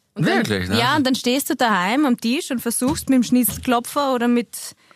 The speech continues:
Speaker 1: ähm, Schraubenzieher das runterzukriegen, ist nicht möglich.
Speaker 2: Mhm, okay. Aber wir wollen nicht, dass du den Faden verlierst, ja, und dann?
Speaker 1: Ah ja, genau. Dann eben drei Monate Hotel, äh, das wisst ihr eh schon, da haben wir schon mal drüber gesprochen. Da war ich Küche, Service,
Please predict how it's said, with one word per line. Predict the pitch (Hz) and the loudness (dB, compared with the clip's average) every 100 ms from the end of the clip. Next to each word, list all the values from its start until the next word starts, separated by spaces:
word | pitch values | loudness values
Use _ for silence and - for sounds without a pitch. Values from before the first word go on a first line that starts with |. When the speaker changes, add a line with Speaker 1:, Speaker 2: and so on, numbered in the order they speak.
| - - - - | -20 -20 -10 -6
Speaker 1:
ähm, | 214 214 214 214 214 208 - - - - 214 | -2 0 0 0 -2 -4 -12 -18 -18 -12 -10
Schraubenzieher | - 165 190 - 269 254 | -2 0 0 -2 -2 -2
das | 254 | -2
runterzukriegen, | 226 226 240 254 - 277 | -4 -6 -6 -12 -6 -4
ist | 294 294 | -2 -4
nicht | 285 277 | -2 -2
möglich. | 202 170 - _ _ _ | -2 -4 -10 _ _ _
Speaker 2:
Mhm, | 104 85 90 98 113 - | -8 -6 -4 -4 -4 -6
okay. | 101 - 131 - - - 104 | -4 -2 -2 -4 -18 -12 -2
Aber | 110 127 107 | 0 0 0
wir | |
wollen | 107 | 0
nicht, | 117 117 | 0 -2
dass | |
du | 110 | -2
den | 113 | 0
Faden | 98 98 | 2 0
verlierst, | 110 120 135 - | 0 0 -2 0
ja, | 110 | -2
und | 120 | 0
dann? | 95 147 | 0 0
Speaker 1:
Ah | 269 | 0
ja, | 302 | -2
genau. | 254 190 - - | -2 -4 -4 -2
Dann | 240 233 - | 0 0 0
eben | 190 175 - | 0 -2 -2
drei | 208 226 | -2 0
Monate | 247 240 226 - 190 185 | 2 2 0 0 0 0
Hotel, | 202 190 214 294 523 - _ _ | -2 0 0 0 -2 -8 _ _
äh, | - 214 208 | -4 -2 -2
das | 190 - | -4 -6
wisst | 180 - | -6 -4
ihr | |
eh | 185 | -4
schon, | 285 | -2
da | 254 | 0
haben | 185 | 0
wir | 185 | -2
schon | 190 | -2
mal | 180 | -2
drüber | 170 165 | -2 -6
gesprochen. | - - 240 240 254 | -8 -4 -4 -2 -4
Da | 202 | 0
war | 180 180 | 0 0
ich | 175 - | -4 -10
Küche, | - 285 - 262 247 | -8 -6 -4 -4 -4
Service, | - 220 214 202 214 - - | -2 0 0 0 -4 -6 -12